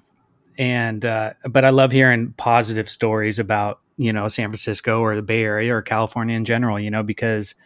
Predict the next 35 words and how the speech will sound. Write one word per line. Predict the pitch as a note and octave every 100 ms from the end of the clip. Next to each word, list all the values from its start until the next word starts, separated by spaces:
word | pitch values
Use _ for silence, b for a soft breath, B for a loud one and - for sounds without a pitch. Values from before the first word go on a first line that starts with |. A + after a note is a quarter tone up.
| b b b -
uh, | G#2+ A2+
it | B2+
is | D3
a | D3+
beautiful | C3 A#2 A#2
landscape | G#2+ G#2 - A2 G#2+ A2
and, | G#2 -
and, | A2+ A2
and | B2 A#2
there | A#2
is | A#2+
a | A#2
glow | A#2+ A#2 A2+
here. | A2+ A2+ A2+ A#2 -
And, | A#2+ A2+ A2 A2 G#2+
uh, | A2 G#2 G2+ G2+ - -
and | A#2 A2
I |
love, | G#2+ B2 B2 G#2 -
you | A2+
know, | G#2+
your | G#2 G#2+
photos | - C3 B2 A#2 G#2+
and, | G#2+ G#2+ -
and | A2
your, | A2 G#2+ _
your | A2 G#2+
ability | G#2 A2+ G#2+ G#2
to | G2
kind | A#2+ F#2+
of |
pick | - A2
that | - F#2
up. | F#2+ F2+ - _
So | - G2+ G2